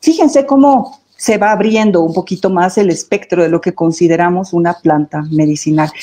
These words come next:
Incluso aquellas que, que, que pueden ser consideradas dañinas en algún momento, como la marihuana, por ejemplo, eh, han tenido que escuchar que sí, eh, la, la consumimos con, eh, moderación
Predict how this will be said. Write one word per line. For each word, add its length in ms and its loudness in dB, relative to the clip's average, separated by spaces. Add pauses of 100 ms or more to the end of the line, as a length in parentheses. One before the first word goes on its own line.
(140)
Incluso 340 2
aquellas 380 0
que, 260 -2
que, 220 0
que 160 -8
pueden 260 0
ser 200 -2
consideradas 760 0
dañinas 800 0 (140)
en 140 4
algún 320 2
momento, 420 2
como 240 0
la 60 -2 (160)
marihuana, 680 -20
por 140 -20
ejemplo, 420 -4 (500)
eh, 380 0 (380)
han 180 -2
tenido 340 2
que 100 -2
escuchar 500 -4
que 100 -2
sí, 460 0
eh, 180 2
la, 340 2
la 120 0
consumimos 920 -2 (640)
con, 400 0
eh, 520 0
moderación 920 0